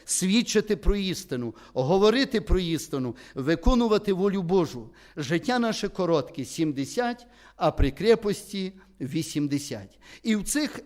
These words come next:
сімдесят або вісімдесят треба встигнути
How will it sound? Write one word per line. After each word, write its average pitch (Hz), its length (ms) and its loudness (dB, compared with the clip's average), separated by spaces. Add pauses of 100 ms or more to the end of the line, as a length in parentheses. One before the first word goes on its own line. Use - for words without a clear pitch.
сімдесят 208 840 -2 (160)
або 180 400 4
вісімдесят 143 1000 -2 (320)
треба 151 300 -2
встигнути 107 880 -4